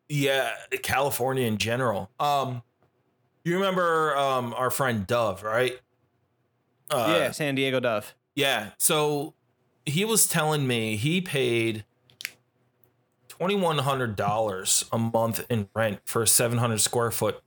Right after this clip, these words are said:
Speaker 1: apartment when I, in Tucson, was paying seven hundred dollars a month for the same size apartment. It's just, it's just insane, like, the cost of living out there.
Speaker 2: I pay twelve hundred a month for a six hundred foot apartment.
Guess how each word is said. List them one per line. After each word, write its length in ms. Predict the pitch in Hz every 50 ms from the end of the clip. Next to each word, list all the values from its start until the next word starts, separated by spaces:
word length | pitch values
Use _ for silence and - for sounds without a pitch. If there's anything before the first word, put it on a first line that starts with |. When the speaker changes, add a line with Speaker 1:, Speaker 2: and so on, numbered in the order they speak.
| _ -
Speaker 1:
apartment 480 | - - - 101 98 - 87 95 92 - _ _ _ _ _ _ _
when 140 | - 120 113
I, 500 | 107 110 120 123 123 123 120 113 104 104 - _ _
in 100 | - 110
Tucson, 640 | - - - 175 175 - - 131 110 107 104 104 104 - _ _ -
was 120 | 117 -
paying 400 | - - 123 113 110 107 104 104 - _ _ _ _ _ -
seven 640 | - - - - - - - - - 156 165 170 165 143
hundred 220 | 127 123 117 110
dollars 300 | 107 104 104 101 101 98
a 60 | 104
month 260 | 101 101 98 98 95 - _ _ _ _ _ _ - - -
for 80 | 131 123
the 60 | 113
same 260 | 110 - 120 113 107
size 260 | 98 - 104 98 92 101
apartment. 440 | 95 - 101 92 - - 87 - - _ _ _ _ _ _ _ _ _ _ _ _ _ _ _ _ _
It's 200 | - 127 127 123
just, 320 | - 156 143 - - - 92
it's 180 | 123 120 117 -
just 220 | - 123 113 -
insane, 760 | 107 107 - - - - 127 117 110 110 110 104 98 95 92 - _ _ _ -
like, 380 | 123 117 113 110 104 - -
the 80 | - 110
cost 360 | - - 113 110 113 - -
of 120 | 95 - -
living 320 | 104 110 110 104 104 98
out 220 | 95 95 92 87 -
there. 300 | 101 92 92 98 98 - _ _ _ _ _ _ _ _ _ _ _ _ _ _ _
Speaker 2:
I 100 | - 143
pay 160 | 139 151 151 147
twelve 420 | 147 - - 139 131 127 123 110
hundred 280 | 110 120 113 113 104 104
a 40 |
month 360 | 98 104 104 104 101 98 - -
for 160 | - - 117
a 100 | 110 -
six 320 | - - - 101 - -
hundred 260 | - 113 90 73 87
foot 160 | - - - 73
apartment. 440 | - - - - - 53 50 -